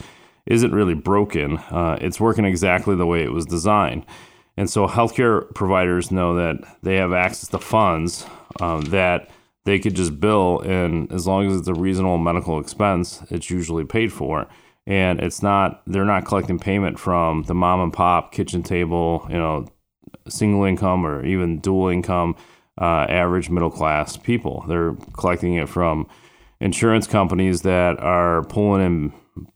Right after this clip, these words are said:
billions of dollars in premium, escrowing amount, a certain amount for, um, claims, and they have an anticipated number of claims that they're able to do.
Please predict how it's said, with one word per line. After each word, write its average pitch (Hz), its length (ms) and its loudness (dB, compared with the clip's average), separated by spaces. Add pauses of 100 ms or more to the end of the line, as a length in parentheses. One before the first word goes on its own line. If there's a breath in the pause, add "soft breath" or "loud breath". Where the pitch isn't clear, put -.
(200)
billions 104 380 4
of 92 60 2
dollars 90 380 4
in 85 120 0
premium, 87 720 0 (100)
escrowing 95 680 2
amount, 85 420 0
a - 40 -6
certain 95 240 0
amount 85 280 0
for, - 140 -12 (260)
um, 80 460 -2 (160)
claims, 92 560 0 (340 loud breath)
and 90 160 0
they 92 80 4
have 90 140 2
an 92 100 2
anticipated 92 720 -2
number 90 240 2
of 78 80 -2
claims 87 380 0
that 78 100 -2
they're 82 200 0
able 78 180 -2
to 71 80 -8
do. 80 400 -2